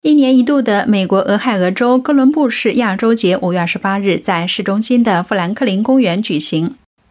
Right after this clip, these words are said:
法轮功学员祥和宁静的练功打坐吸引了众多游客驻足观看、了解功法。很多美国人对法轮功颇感兴趣，记下了练功点的地址和联系电话，因为先生直接加入到练功队伍中，模仿着练了起来。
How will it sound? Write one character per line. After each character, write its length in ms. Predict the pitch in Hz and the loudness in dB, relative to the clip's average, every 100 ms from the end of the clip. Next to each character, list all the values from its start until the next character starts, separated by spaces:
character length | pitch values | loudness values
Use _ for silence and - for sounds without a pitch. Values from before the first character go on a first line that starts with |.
| _ _ _ _ - | _ _ _ _ -2
法 100 | 220 | 2
轮 140 | 226 | 2
功 160 | 302 330 | 2 -2
学 220 | 254 214 | 0 0
员 220 | 196 190 | 0 0
祥 280 | 220 180 208 | -2 -2 -4
和 160 | - | -4
宁 220 | 190 170 202 | -2 0 0
静 180 | 262 | 0
的 160 | 196 175 | 0 0
练 180 | 220 175 | -2 -2
功 200 | 208 214 | 0 0
打 200 | 190 147 | 0 -4
坐 300 | 170 190 - | -2 -2 -2
吸 200 | - 208 | -4 -2
引 80 | 165 | -2
了 140 | 156 | -4
众 240 | 160 185 | -4 -4
多 140 | 170 196 | -2 -2
游 180 | 175 165 | -2 -4
客 320 | - 240 180 | -2 -2 -2
驻 180 | - 190 | -4 -6
足 200 | 156 143 | -4 -4
观 200 | 139 175 | -4 -4
看、 320 | 185 - 170 - | -4 -6 -8 -8
了 180 | 170 151 | -8 -6
解 220 | 180 156 | -6 -6
功 180 | 196 202 | -4 -4
法。 440 | 202 147 127 _ _ _ _ _ _ _ _ | -4 -6 -6 _ _ _ _ _ _ _ _
很 160 | - 269 | 0 2
多 140 | 349 | 2
美 160 | 311 190 | 0 0
国 160 | 240 | 0
人 220 | 247 202 | 2 0
对 180 | 220 208 | 0 0
法 160 | 196 180 | -2 -2
轮 160 | 156 | -2
功 180 | 165 202 | -2 -2
颇 160 | 220 220 | -2 -2
感 220 | 196 143 | -2 -4
兴 240 | - 185 | -2 -2
趣， 300 | 170 185 - - _ | -2 -4 -6 -10 _
记 160 | - 233 | -2 0
下 180 | 214 185 | 0 -2
了 120 | 165 | -2
练 180 | 214 185 | -2 0
功 160 | 247 | 2
点 160 | 254 143 | 2 0
的 80 | 147 | -2
地 220 | 226 208 | -2 -2
址 240 | - 131 | -2 -6
和 180 | - 151 | -4 -4
联 160 | 147 151 | -2 -4
系 160 | 190 | -4
电 180 | 180 156 | -4 -6
话， 320 | 151 175 - _ _ - - - | -4 -4 -6 _ _ -20 -10 -2
因 100 | 302 | 2
为 100 | 302 | 2
先 240 | 277 320 | 2 -2
生 240 | 302 196 | 0 -2
直 160 | 185 196 | -2 -2
接 140 | 233 | -2
加 180 | 233 262 | 0 0
入 140 | 262 214 | 2 2
到 220 | 180 156 | 0 0
练 180 | 196 175 | -2 -2
功 140 | 196 | -2
队 120 | 226 | -2
伍 140 | 185 - | -2 -2
中， 300 | 202 220 - | -2 -2 -2
模 180 | 170 165 | -2 -2
仿 200 | 190 147 | -4 -6
着 140 | 160 | -6
练 160 | 170 185 | -4 -4
了 80 | 151 | -4
起 160 | - | -6
来。 240 | 139 135 | -6 -6